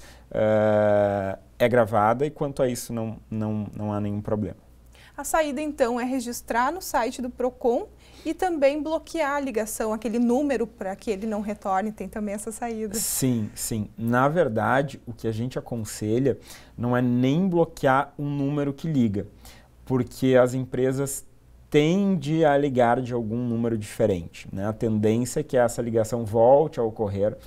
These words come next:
Speaker 2: De um
Speaker 1: mas
Speaker 2: outro
Speaker 1: de
Speaker 2: número.
Speaker 1: algum outro número. Então, hoje, já atento a essa situação,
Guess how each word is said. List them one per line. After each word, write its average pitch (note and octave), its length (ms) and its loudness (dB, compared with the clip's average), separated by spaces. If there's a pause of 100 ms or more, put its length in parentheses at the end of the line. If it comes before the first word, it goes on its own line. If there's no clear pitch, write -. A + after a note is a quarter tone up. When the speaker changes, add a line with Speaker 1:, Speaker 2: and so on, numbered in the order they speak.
(120)
Speaker 2:
De C4 140 -6
um B3 60 -2
Speaker 1:
mas A#2+ 260 4
Speaker 2:
outro - 40 -4
Speaker 1:
de B2 80 0
Speaker 2:
número. B2+ 180 6
Speaker 1:
algum A#2+ 360 -2
outro A2+ 280 0
número. G2+ 320 -4 (420)
Então, D3 280 2
hoje, C#3 380 4
já A#2+ 160 2
atento B2+ 560 -2
a A#2 60 4
essa A2 200 -2
situação, A2 640 -6